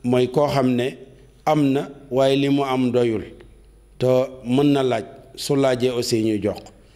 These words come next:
Ñooñu lañ koy jox, ñooñu Yonent sallallahu alayhi wa sallam moo wax, euh, Yàlla wala Abdullah ibn Omar moo wax, Yonent bi sallallahu alayhi wa sallam faratal na azakay morom koor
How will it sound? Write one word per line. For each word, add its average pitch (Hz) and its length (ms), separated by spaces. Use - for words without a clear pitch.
Ñooñu 127 280
lañ 123 200
koy 117 240
jox, 123 180
ñooñu 123 340
Yonent 127 280
sallallahu 127 280
alayhi - 100
wa 127 60
sallam 120 140
moo 117 220
wax, 135 120
euh, 120 300
Yàlla 127 460
wala 117 280
Abdullah 127 400
ibn 120 480
Omar 123 320
moo 123 360
wax, 123 160
Yonent 123 340
bi 117 80
sallallahu 120 320
alayhi 117 160
wa 120 40
sallam 113 160
faratal 131 500
na 123 180
azakay 120 440
morom 113 380
koor 113 320